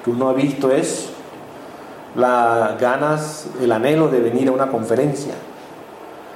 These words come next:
Pero como esa persona no puede hacer, porque a él todo le sucede, debido a que es una montonera de yoes, y los yoes defienden su,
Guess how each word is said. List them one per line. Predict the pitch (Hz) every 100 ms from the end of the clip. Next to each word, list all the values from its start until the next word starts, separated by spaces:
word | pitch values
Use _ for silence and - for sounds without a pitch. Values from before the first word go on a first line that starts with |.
| - - - -
Pero | 131 139
como | 135
esa | 147 190
persona | 196 185 170 170 165 147
no | 143 147
puede | 156 156
hacer, | 151 - 151 135 - - - - - - - - -
porque | 120 - 120
a |
él | 139 139
todo | 160 165 156
le | -
sucede, | 127 - 147 127 113 - - - - - - - - - - - - - - 123
debido | 120 131 151
a | 139 -
que | 117 110 110 - - - - - -
es | 127
una | 156 165 165
montonera | 139 131 135 127 147 147
de | 127 113
yoes, | 135 120 113 117 - - - - - - - - -
y | 139 147
los | 156 165 175
yoes | 202 180 175
defienden | 156 - 151 151 156 156
su, | - 175 208